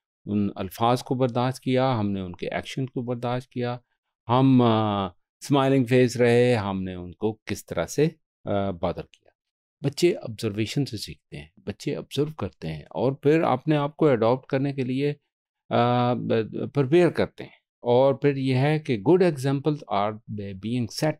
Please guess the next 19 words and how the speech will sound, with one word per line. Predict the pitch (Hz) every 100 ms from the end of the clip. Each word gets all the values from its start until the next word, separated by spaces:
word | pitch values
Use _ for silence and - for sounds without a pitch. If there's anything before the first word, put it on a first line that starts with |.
| -
by | 104 - - - 127
elders | 165 151 78 - - _ _ _ -
are | 101 104 110 113 110 107 107
definitely, | 165 - 196 160 101 90 90 - _ _ _ _ -
uh, | 104 101 104 101 101
the | 98 98 101
source | - 180 175 -
of | 120 -
promotion | 101 101 95 101
for | 90 90
the, | 80 95 - _ _ _ -
uh, | 95 90
maintenance | 107 120 110 92 85 92
of | 87
behavior। | 117 139 170 110 76 _ _ _ _ _ _ _ _ _ _ _ -
इसमें | 110 160
यह | 165 175 170
है |
कि, | 160 156